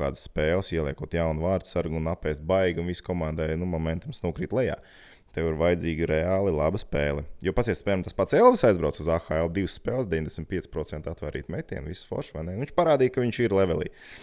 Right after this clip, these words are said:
Nu, redz, tāpēc tur varbūt bažas par Kivlinieku ir. Bet, nu, tas ir viena tā, tāda spekulācija. Otra lieta, treneri it kā jau redz to vārdsargu katrā spēlē.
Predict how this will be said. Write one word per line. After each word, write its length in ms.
Nu, 180
redz, 180
tāpēc 300
tur 140
varbūt 240
bažas 260
par 160
Kivlinieku 560
ir. 80
Bet, 160
nu, 80
tas 180
ir 120
viena 320
tā, 160
tāda 160
spekulācija. 640
Otra 220
lieta, 160
treneri 420
it 80
kā 160
jau 100
redz 220
to 140
vārdsargu 440
katrā 320
spēlē. 460